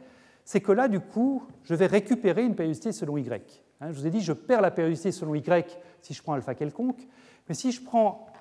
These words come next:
euh, alpha égale P prime sur P, je récupère une périodicité selon Y. Alors évidemment, ce n'est pas la périodicité passage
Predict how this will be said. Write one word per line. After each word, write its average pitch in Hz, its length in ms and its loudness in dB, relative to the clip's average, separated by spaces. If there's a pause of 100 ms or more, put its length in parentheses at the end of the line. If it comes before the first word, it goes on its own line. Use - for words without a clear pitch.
(120)
euh, 160 220 -2
alpha 180 300 4
égale 151 180 4
P 151 140 -2
prime 139 200 -10
sur - 180 -12
P, 269 340 0 (260)
je - 160 0
récupère 208 480 2
une 190 100 2
périodicité 151 380 -2
selon 175 200 -4
Y. 135 440 -6 (320)
Alors 147 100 0
évidemment, 220 280 4
ce - 80 -4
n'est 170 60 0
pas 208 120 4
la 180 100 4
périodicité 180 1160 -2
passage 202 600 0